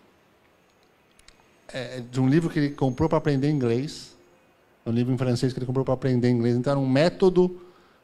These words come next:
de aprendizado de inglês que ele comprou em francês, e ele usou, então você lê o texto, você não, não faz sentido nenhum.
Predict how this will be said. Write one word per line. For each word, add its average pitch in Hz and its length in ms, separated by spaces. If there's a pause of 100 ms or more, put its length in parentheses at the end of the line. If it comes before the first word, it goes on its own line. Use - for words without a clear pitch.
de 135 100
aprendizado 135 640
de 139 100
inglês 127 680 (1120)
que 131 80
ele 120 80
comprou 123 400 (120)
em 123 120
francês, 120 760 (220)
e 143 100
ele 131 120
usou, 127 240
então 139 120
você 139 140
lê 139 80
o 131 60
texto, 135 240
você 135 180
não, 127 240 (240)
não 127 140
faz 127 160
sentido 127 280
nenhum. 127 360